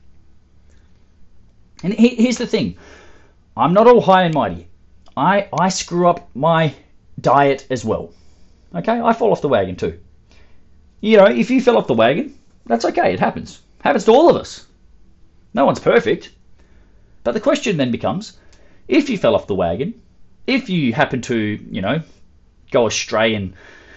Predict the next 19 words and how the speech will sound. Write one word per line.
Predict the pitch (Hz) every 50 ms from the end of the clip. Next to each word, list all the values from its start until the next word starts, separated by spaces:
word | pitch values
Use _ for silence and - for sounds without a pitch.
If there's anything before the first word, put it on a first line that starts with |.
| - - - -
lose | 139 160 156 147 -
focus | - 139 131 131 123 - 139 135 - -
or, | 110 110 107 107 110 113 -
you | 139 123
know, | 110 107
made | 117 139 143 139 131
a, | 127 120 120 - -
a | 117
bad | - 143 139 135 123 107
judgment | 143 127 123 - 143 127
call | - 139 131 127 120 113
or | 113 107 110 110 113 107 - - - - _ - _ _ _ -
emotional, | 107 127 147 160 160 - 160 151 147 147
started | - - - 139 135 135 127
emotionally | 127 135 151 156 143 135 135 135 127
eating, | 147 147 131 127 98 85 - - - _ _ - - _ _ - - _ _ - - - _ - - - - - _ - - - - - - -
after | 190 240 262 262 - 220
that | 202 220 208
initial | 196 180 175 165 - - 160 151 139 127 120 117